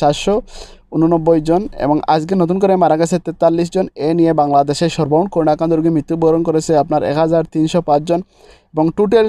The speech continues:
রিকভারির সংখ্যা দাঁড়িয়েছে আটত্রিশ হাজার একশো উননব্বই জন। তবে এখনও পর্যন্ত বাংলাদেশে করোনা আক্রান্ত রোগী অ্যাক্টিভ কেস রয়েছে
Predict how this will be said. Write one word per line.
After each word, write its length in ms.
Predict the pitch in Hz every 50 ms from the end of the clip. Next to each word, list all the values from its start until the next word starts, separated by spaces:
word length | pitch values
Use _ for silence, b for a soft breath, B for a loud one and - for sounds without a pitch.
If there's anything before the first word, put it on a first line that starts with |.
| 202 190
রিকভারির 440 | 175 - - 190 190 208 208 196 185
সংখ্যা 200 | 190 180 185 180 175
দাঁড়িয়েছে 300 | 165 170 170 165 175 180 165 - - - 139
আটত্রিশ 360 | 151 151 - 175 185 190 180 190 165
হাজার 180 | 165 175 160 - 139 160
একশো 300 | - - - - 190 185 185 175 - -
উননব্বই 420 | 160 165 165 170 165 165 170 165 165 165
জন। 120 | 180 196 233 - b b b b b b b b b b
তবে 160 | - 165 185 196
এখনও 160 | 240 247 226 220
পর্যন্ত 200 | 202 202 196 190 185
বাংলাদেশে 260 | 170 170 170 180 190 -
করোনা 160 | 185 180 180 175
আক্রান্ত 180 | 170 180 185 185 175
রোগী 120 | 175 165 165
অ্যাক্টিভ 220 | 160 - 190 185 - -
কেস 220 | 175 175 175 - - - 180 170
রয়েছে 240 | 170 165 165 -